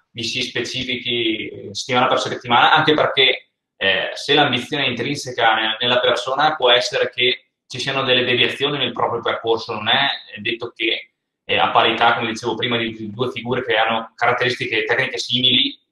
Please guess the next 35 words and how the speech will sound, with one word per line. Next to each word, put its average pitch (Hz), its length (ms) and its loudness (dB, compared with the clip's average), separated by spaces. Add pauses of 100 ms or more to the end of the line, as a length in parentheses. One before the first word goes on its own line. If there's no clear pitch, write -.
le, 95 680 -4
l'obiettivo 123 520 2
finale, 120 760 2
il 120 160 -2
raggiungi-, 120 460 -2 (360)
non, 107 260 -10
non, 123 260 -8
finale 127 360 2
è 127 40 4
la 127 80 4
parola 127 240 6
sbagliata, 127 400 4
però 127 340 2 (420)
un 123 140 -10
obiettivo 127 360 -2
intermedio, 123 560 4
ecco, 127 480 0 (100)
sia 123 480 2
il 120 120 -2
medesimo 117 580 -2
sia, 101 460 0
e 98 100 -10
sia - 180 -4
lo 101 80 -4
stesso. 117 320 -4
Noi 120 240 -2
all'interno 117 420 -4
abbiamo 120 240 -4
tanti 117 340 -2
casi 117 320 2
di 113 140 -8
figure 110 640 -4 (140)
provenienti 131 420 2
dai 139 100 8
reparti 135 320 2